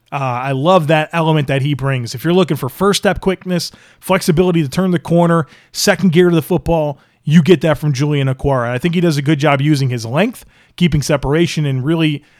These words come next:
uh, relying on that athletic ability, those finesse type moves to go get the quarterback. Now,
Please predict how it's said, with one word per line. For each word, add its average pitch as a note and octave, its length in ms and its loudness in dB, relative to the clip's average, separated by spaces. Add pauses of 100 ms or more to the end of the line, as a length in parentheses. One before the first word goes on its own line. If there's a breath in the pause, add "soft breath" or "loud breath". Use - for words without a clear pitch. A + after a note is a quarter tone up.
(120 soft breath)
uh, C3 160 -6
relying D#3 440 0
on D3+ 180 0
that D3 140 0
athletic D3 460 -2 (160)
ability, C#3 420 -2
those C3 200 -2
finesse D3+ 340 -4
type D3+ 240 -6
moves D3 480 2
to - 140 -10
go C#3+ 240 -2
get C3 140 -6
the C3+ 60 -10
quarterback. B2+ 540 -6
Now, C#3+ 220 -2